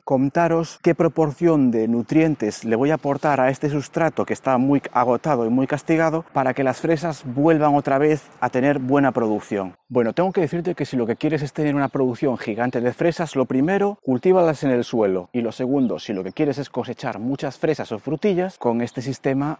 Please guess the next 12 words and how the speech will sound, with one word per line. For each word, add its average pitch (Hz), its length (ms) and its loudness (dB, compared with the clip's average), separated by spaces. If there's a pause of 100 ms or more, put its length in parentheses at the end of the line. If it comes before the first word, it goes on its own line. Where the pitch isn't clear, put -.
(120)
vas 123 180 -4
a 143 60 -2
tener 135 180 0
menos 135 260 2
producción 151 540 2
que 147 140 -4
comprándote 123 800 -4
un 127 180 -2
plantel 131 560 -2
nuevo 127 340 2
de 143 120 -2
temporada. 107 680 -2